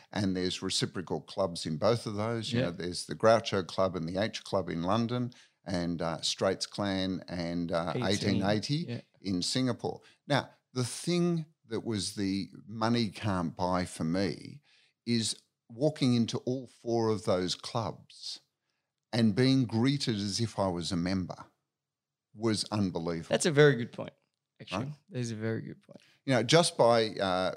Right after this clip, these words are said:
Speaker 1: beforehand through the club, uh, uh, la-, you know, telling them I was coming. And then when I was taking, uh, business clients into those clubs in London,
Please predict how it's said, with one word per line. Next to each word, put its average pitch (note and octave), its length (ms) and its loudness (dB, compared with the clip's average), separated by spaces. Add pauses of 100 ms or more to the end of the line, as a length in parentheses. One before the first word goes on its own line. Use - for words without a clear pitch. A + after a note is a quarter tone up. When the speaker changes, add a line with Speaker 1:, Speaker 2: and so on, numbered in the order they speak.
Speaker 1:
beforehand B2 840 0 (440)
through A2 260 -2
the F#2 80 -2
club, G#2 420 2 (200)
uh, F2 320 0
uh, F#2 140 0
la-, F#2+ 280 0
you G2 80 -8
know, E2 140 -8
telling A2+ 400 0
them G2 160 -2
I E2+ 80 -2
was E2+ 120 -4
coming. D3+ 400 -2 (480)
And C3 200 4
then E3 260 4
when D3 160 4
I B2 60 0
was A#2 160 -2
taking, G2 560 -4
uh, F2+ 160 -2
business B2+ 480 -2
clients C#3 760 -4
into A#2 300 0
those G2 340 2
clubs - 640 -6 (100)
in G2 160 -2
London, A#2+ 460 -4